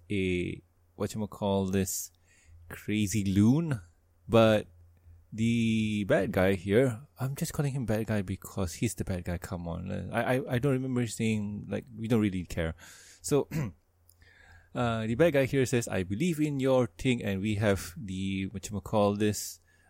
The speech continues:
uh, data to prove it and whatnot. And your brother went down to Hollow Earth, right?" And the professor here says, "Yeah, he did, but he got crushed by the gravity." So, yep.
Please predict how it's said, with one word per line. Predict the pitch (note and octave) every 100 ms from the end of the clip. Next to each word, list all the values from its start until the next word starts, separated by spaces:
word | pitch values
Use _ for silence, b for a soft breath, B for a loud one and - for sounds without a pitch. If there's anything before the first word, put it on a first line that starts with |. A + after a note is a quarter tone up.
| b
uh, | G2
data | F2+ A#2+ C3
to | -
prove | G2+ - A2 G#2+
it | C3
and | A#2+ A2
whatnot. | A2+ A#2+ B2 - - b b b -
And | A2 G#2+ G#2+
your | C#3+
brother | G#3+ F3+
went | A2 G2+
down | G2+ G2+ F#2
to | G2 F#2 F2+ F2+ - _ _ _ - - - -
Hollow | F#2 G#2+ G2+ G2
Earth, | D#2+
right?" | D3 D3+ - _ _ _ _ -
And | D3 D3 D3 C#3+ C#3+ C#3+ D3 D3+ - _ _ _ _ _ _ -
the | A2+
professor | - A#2+ C#3 - C#3
here | D3
says, | C3 B2+ A2+ -
"Yeah, | F3
he | D3
did, | D3+ D3 C3
but | A#2
he | A#2
got | B2+ -
crushed | B2+ -
by | G#2 A2
the | G2 A2
gravity." | F#2+ F2 F2+ G2 F#2+
So, | - G#2+ -
yep. | F#2+